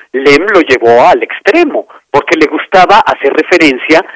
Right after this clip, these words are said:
a bibliografías inventadas sobre sus propios temas, a historiografías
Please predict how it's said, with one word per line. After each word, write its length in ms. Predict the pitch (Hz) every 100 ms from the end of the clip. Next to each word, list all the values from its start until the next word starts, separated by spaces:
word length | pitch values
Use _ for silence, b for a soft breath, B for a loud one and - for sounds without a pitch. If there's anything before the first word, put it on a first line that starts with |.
| B B
a 140 | 156
bibliografías 960 | - - 180 - 190 - 165 - - - -
inventadas 920 | 226 165 160 147 - 233 233 - 427 - - B B B -
sobre 260 | - - -
sus 160 | -
propios 380 | - 147 - - -
temas, 320 | 147 113 98 - - - B B B
a 100 | 170
historiografías 1000 | - - 180 175 165 165 160 - 254